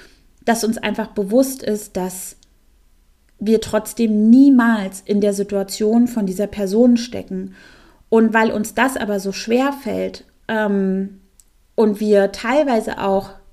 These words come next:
diese Emotionen selber nicht so gut tragen und aushalten können, projizieren wir etwas darauf und sagen dann Dinge, die wir selber in dem Moment hätten hören wollen. Oder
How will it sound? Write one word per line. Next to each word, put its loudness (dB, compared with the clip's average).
diese 2
Emotionen -2
selber 0
nicht 0
so -4
gut -10
tragen 0
und -8
aushalten -4
können, 0
projizieren 2
wir 0
etwas -10
darauf -8
und -4
sagen 2
dann -2
Dinge, 4
die 4
wir 2
selber 2
in -4
dem 2
Moment -4
hätten -6
hören 2
wollen. 2
Oder 4